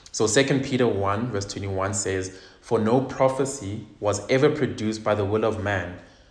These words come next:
but men spoke from God as they were carried along by the Holy Spirit." See, that's inspiration. So essentially, it's accurate to say that inspired men of God wrote the Bible,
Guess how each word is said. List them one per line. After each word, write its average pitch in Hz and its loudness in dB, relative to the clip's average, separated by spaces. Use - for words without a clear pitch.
but 104 2
men 110 2
spoke 135 2
from 113 0
God 95 0
as 104 -2
they 101 0
were 92 -2
carried 113 -2
along 92 -6
by 90 -6
the 92 -8
Holy 90 -8
Spirit." 101 -2
See, 98 -12
that's 92 -8
inspiration. 92 -2
So 113 0
essentially, 117 2
it's 104 -6
accurate 113 0
to 101 -6
say 101 -2
that 95 -6
inspired 98 -4
men 90 -6
of 90 -6
God 87 -6
wrote 87 -6
the 82 -10
Bible, 87 -2